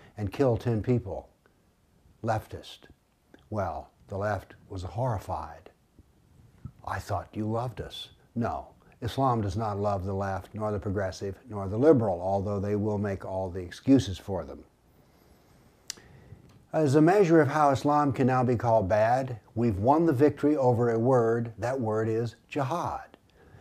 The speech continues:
You see, right after nine eleven, when you used the word jihad, Muslims came out and said, "Oh, no, no, no. The real jihad is the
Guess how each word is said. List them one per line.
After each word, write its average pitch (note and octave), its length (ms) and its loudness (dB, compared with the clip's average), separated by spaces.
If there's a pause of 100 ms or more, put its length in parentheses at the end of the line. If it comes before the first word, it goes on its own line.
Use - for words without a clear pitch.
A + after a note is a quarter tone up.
(200)
You D3+ 80 2
see, G#3+ 280 4
right F3 200 4
after D#3 240 2
nine C3+ 220 2
eleven, A#2 480 2
when G#2+ 140 0
you A2+ 80 -2
used B2+ 280 4
the A#2+ 60 2
word A#2 180 2
jihad, G#2+ 440 0
Muslims A#2 500 2
came A2+ 260 -4
out G#2 160 -2
and G2 140 -4
said, G2+ 260 -6
"Oh, C#3+ 680 8 (280)
no, D3+ 240 4
no, C#3+ 180 6
no. A#2+ 300 4 (320)
The C#3 140 6
real F3+ 340 12
jihad B2+ 460 4
is G2 200 -4
the G2+ 240 -4